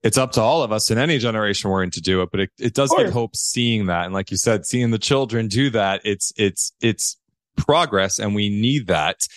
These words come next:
Speaker 1: but we also need you. And that's what you keep doing as well. And you, even in your
Speaker 2: Yep.
Speaker 1: music, you, you get quote unquote, what people might consider a little political, God forbid,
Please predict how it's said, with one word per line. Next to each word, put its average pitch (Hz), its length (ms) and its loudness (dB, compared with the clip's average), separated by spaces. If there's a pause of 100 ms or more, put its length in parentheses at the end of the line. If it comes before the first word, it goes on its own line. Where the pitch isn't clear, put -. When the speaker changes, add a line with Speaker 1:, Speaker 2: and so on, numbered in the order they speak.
(240)
Speaker 1:
but 180 300 2 (100)
we 156 120 2
also 247 320 2
need 233 300 0
you. 185 420 2
And 107 160 -2
that's 190 220 -2
what 196 120 -4
you 196 180 -2
keep - 260 -4
doing 110 340 0
as 123 100 -2
well. 180 240 2
And 117 120 -2
you, 190 260 0 (400)
even 226 240 -2
in 269 80 0
your 226 140 0
Speaker 2:
Yep. 180 60 0
Speaker 1:
music, 175 540 0
you, 120 220 -2
you 127 140 0
get 131 300 0 (360)
quote 127 220 2
unquote, 123 420 0
what 110 140 -2
people 120 260 0
might 117 220 -2
consider 110 360 -2
a 98 60 2
little 117 240 0
political, 113 800 0
God 120 260 -2
forbid, 117 640 -2